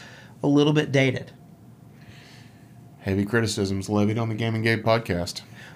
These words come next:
Speaker 2: Rockstar, take note.
Speaker 1: But G T A five doesn't feel that way.
Speaker 2: Yeah.
Speaker 1: 'Cause G T A five has so many more, like, diverse mission types where you're doing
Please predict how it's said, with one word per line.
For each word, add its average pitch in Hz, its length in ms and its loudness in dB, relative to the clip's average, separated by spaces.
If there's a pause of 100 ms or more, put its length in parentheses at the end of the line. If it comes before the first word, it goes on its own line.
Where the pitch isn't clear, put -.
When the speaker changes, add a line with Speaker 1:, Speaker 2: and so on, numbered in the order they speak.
(160)
Speaker 2:
Rockstar, 127 420 4
take 131 180 0
note. 127 260 -2 (1120)
Speaker 1:
But 165 460 2
G 156 180 2
T 208 140 2
A 233 80 6
five 226 300 4
doesn't 165 240 2
feel 170 180 4
that 143 160 4
way. 104 320 -8
Speaker 2:
Yeah. 208 140 2
Speaker 1:
'Cause 160 100 2
G 190 140 2
T 233 120 2
A 185 100 4
five 156 260 6
has 131 200 0
so 147 160 0
many 139 180 0
more, 123 500 -2 (120)
like, 123 360 -8
diverse 123 600 2
mission 120 380 -4
types 110 360 -6
where 135 100 -4
you're 135 80 0
doing 131 240 0